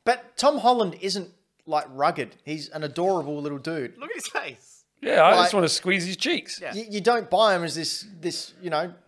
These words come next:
Speaker 1: Nathan Fillion type. You, you've seen the short movie that Nathan
Speaker 2: I'm gonna
Speaker 1: Fillion
Speaker 2: bring it up
Speaker 1: made?
Speaker 2: right now because it's what it
Speaker 1: Perfect.
Speaker 2: should
Speaker 3: Isn't
Speaker 2: be,
Speaker 3: it Fillion?
Speaker 2: really.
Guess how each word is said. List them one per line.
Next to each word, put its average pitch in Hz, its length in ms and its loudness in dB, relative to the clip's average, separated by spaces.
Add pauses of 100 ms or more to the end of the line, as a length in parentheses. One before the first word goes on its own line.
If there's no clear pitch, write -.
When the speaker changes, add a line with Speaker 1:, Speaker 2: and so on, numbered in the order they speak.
(380)
Speaker 1:
Nathan 147 480 -2
Fillion 233 400 4
type. 165 240 6 (180)
You, 226 200 -12
you've 269 160 -4
seen 185 180 -4
the 156 80 -2
short 170 220 -2
movie 160 240 -2
that 151 120 -4
Nathan 151 200 2
Speaker 2:
I'm 151 60 -6
gonna 190 120 0
Speaker 1:
Fillion 175 40 0
Speaker 2:
bring 180 140 2
it - 40 4
up 233 60 8
Speaker 1:
made? 294 100 2
Speaker 2:
right 165 140 -2
now 175 180 -4
because 147 240 -8
it's 156 80 -12
what 403 100 4
it - 180 -6
Speaker 1:
Perfect. - 60 -12
Speaker 2:
should 233 220 -14
Speaker 3:
Isn't 262 120 -8
Speaker 2:
be, 277 60 -4
Speaker 3:
it - 60 -8
Fillion? 147 220 -10
Speaker 2:
really. 160 240 -6